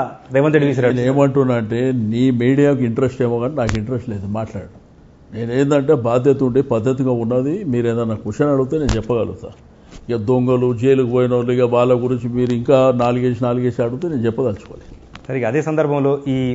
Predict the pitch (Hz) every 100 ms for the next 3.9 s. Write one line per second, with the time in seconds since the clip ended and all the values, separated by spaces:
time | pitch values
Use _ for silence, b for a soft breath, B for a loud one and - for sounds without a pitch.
0 | 123 123 - 175 135 123 127 147 165 147
1 | 143 143 131 131 117 110 127 139 135 127
2 | B B - 123 143 139 135 135 131 131
3 | 131 - - - _ 139 135 131